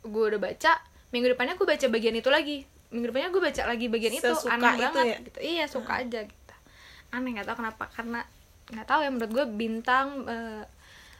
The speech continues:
Speaker 1: eh, terus apa, planet itu
Speaker 2: Menarik.
Speaker 1: menarik aja dari jam-, pada zaman itu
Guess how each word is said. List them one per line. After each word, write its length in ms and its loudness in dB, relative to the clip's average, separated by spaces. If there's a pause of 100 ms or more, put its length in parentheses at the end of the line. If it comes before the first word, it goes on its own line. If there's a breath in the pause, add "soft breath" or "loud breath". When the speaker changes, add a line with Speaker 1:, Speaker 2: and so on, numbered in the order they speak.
(100)
Speaker 1:
eh, 800 -10 (580)
terus 220 -8
apa, 200 0
planet 720 0 (220)
itu 320 -4 (340)
Speaker 2:
Menarik. 500 -6
Speaker 1:
menarik 440 -8
aja 580 -6
dari 260 -12
jam-, 220 -12 (180)
pada 300 -10
zaman 400 -8
itu 320 -6